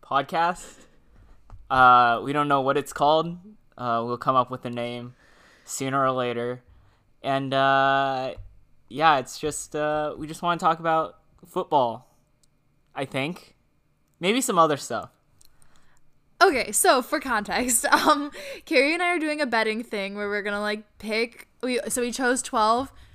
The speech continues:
Speaker 2: sort of random college football teams that we are going to
Speaker 1: They were
Speaker 2: follow.
Speaker 1: not random at all.
Speaker 2: Yeah, so we very strategically chose twelve college football teams that we're gonna follow throughout the season, and each week we are going to,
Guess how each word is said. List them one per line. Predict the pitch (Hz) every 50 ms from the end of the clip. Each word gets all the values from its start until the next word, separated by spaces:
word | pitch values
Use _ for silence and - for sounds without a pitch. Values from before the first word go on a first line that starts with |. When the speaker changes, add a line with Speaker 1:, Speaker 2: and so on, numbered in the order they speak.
| - - -
Speaker 2:
sort | - - 262 233 233
of | 247 254 233
random | 226 202 202 202 208 214
college | 202 202 196 190 196 -
football | - 208 - 196 196
teams | 196 - 202 180 185 190
that | 196 185 -
we | 185
are | 185 185 180
going | 180 190 185 185 185
to | - - 202 180 180 185 - -
Speaker 1:
They | 127 143 160
were | 170
Speaker 2:
follow. | 170 170
Speaker 1:
not | 156 143 143 135 123
random | 135 131 123 120 113
at | 104 98 95
all. | 95 - 98 107 _ _ _ _
Speaker 2:
Yeah, | - 226 196 - - - - - -
so | - - 226
we | 233 247 254
very | 226 196 208 202 208 233 233 233 254
strategically | 240 294 285 240 247 208 202 226 226 220 220
chose | 202 220 208 202 196
twelve | - 208 190 190 202 202 - -
college | - 208 190 202 196
football | - - - 196 190
teams | 185 196 190 190 190
that | 202 -
we're | 196
gonna | 190 196 208
follow | 202 - 196 185 185 202
throughout | 196 226 220 220 220
the | - 226
season, | - - 190 180 - 196 185 185 190 - - - - -
and | - 202 -
each | - 220 220 - -
week | 202 208 196 196 190 - -
we | - 190 208 196
are | 180 185 190
going | 170 196 190 190 190
to, | 185 202 202 196 185 185